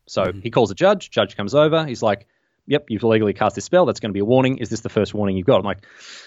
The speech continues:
Speaker 1: "No, this is the second time that I've <laughs> done, I've, I've cast a spell illegally 'cause of the, the Sphinx Revelation from the earlier rounds, right?" So he's like, "All right, if you do it again, it's a game loss." I was like, "Okay, fair enough. No worries. I'll, I'll, you know, try to pay attention." Put the Sphinx Revelation back on the stack for, um,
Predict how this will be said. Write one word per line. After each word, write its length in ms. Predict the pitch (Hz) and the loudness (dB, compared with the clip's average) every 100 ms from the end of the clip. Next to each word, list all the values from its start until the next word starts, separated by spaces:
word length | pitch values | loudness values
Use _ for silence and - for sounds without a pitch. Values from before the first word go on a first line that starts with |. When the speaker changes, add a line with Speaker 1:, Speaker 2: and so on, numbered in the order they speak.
| - _ - | -20 _ -2
Speaker 1:
"No, 180 | 117 - - _ | 0 0 -6 _
this 120 | 117 | -8
is 80 | 101 | -4
the 100 | 110 | -2
second 260 | 104 208 147 | 2 2 2
time 240 | 135 117 | 2 0
that 80 | 110 | 0
I've 160 | 110 113 | 0 0
<laughs> 100 | 120 | -2
done, 220 | 147 135 | -2 -4
I've, 320 | 123 107 104 | -2 -2 -2
I've 160 | 117 101 | -4 -2
cast 240 | 110 - | -2 -2
a 40 | - | -4
spell 180 | 113 101 | -4 -2
illegally 300 | 110 104 101 | -2 -2 -4
'cause 160 | 104 | -4
of 80 | 95 | -2
the, 240 | 98 92 - | -2 -2 -2
the 240 | 110 92 92 | 0 0 2
Sphinx 260 | 139 - | 0 2
Revelation 400 | 107 98 95 104 | 2 2 2 0
from 320 | - 95 90 | -6 -4 -4
the 140 | 95 104 | 2 4
earlier 240 | 92 90 | 6 4
rounds, 320 | 104 92 - | 2 0 -2
right?" 180 | 101 117 - - - | -2 -2 -4 -18 -20
So 120 | - 117 | -4 0
he's 60 | |
like, 120 | 104 | 4
"All 60 | 151 | 4
right, 120 | 139 | 2
if 60 | 120 | 0
you 60 | 120 | 4
do 100 | 165 | 4
it 60 | |
again, 320 | 127 123 123 - | 4 0 -2 -8
it's 140 | 127 113 | -10 -6
a 20 | |
game 180 | 98 85 | -6 -8
loss." 260 | 87 - - _ - | -12 -18 -20 _ -10
I 40 | |
was 80 | 98 | -8
like, 100 | - _ | -8 _
"Okay, 160 | 110 113 - | -4 -4 -6
fair 140 | - 101 | -6 -4
enough. 180 | 95 - | -4 -2
No 120 | 104 | 2
worries. 240 | 98 104 101 | 4 4 0
I'll, 120 | 92 - | -4 -2
I'll, 160 | 95 - | -2 -2
you 100 | - | -6
know, 140 | 90 98 | -6 -4
try 140 | - | 0
to 80 | 95 | 0
pay 100 | 98 | -2
attention." 300 | - - - - _ - - - _ _ | -8 -10 -16 -20 _ -20 -20 -20 _ _
Put 140 | 220 | 2
the 80 | 214 | 4
Sphinx 240 | - 151 123 | 4 2 4
Revelation 360 | 110 107 107 | 4 4 4
back 160 | 107 104 | 0 0
on 80 | 95 | -4
the 60 | |
stack 280 | - 113 104 | 0 0 0
for, 560 | - 113 101 98 98 117 | -2 2 4 4 2 0
um, 520 | 104 92 87 85 | -4 -4 -6 -10